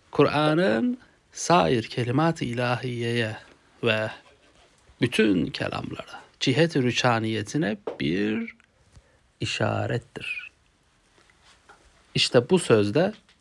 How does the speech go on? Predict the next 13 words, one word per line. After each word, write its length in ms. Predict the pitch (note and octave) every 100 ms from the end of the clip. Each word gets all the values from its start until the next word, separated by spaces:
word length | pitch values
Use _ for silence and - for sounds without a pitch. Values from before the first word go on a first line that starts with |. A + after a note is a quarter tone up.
| _ _ _ _ _ _ D#3+
dört 320 | E3 D#3+ -
esas 380 | - G2+ F#2 -
vardır. 560 | - - - - - - _ _ _ _
Birinci 640 | C3 A2+ G#2+ C3 C3+ C#3
esas, 840 | G#3 B2 G#2 D3+ F3 G#3+ - - - _ - - _ _ _ _ _ _ _ _ D#3+
hikmet-i 440 | D#3+ F#3+ F#3 D3
Kur'aniye 840 | - D3+ - E3 D#3+ D#3+ F3+ F#3+
ile 340 | - A2 G#2+ A#2 - -
hikmet-i 440 | C#3+ - G3+ G3+ D#3+
fenniyenin 1000 | - D3 C#3+ C#3+ C#3 C3+ C3+ B2+ G#2 -
farklarına 1040 | - - C#3 C3 - B2+ B2+ C#3 F#3 A3+ A#3 _ _ _ _ _ _ _ _ _
şu 340 | - - F#3+ - -
gelecek 560 | C#3+ D3 C#3+ F3 G#3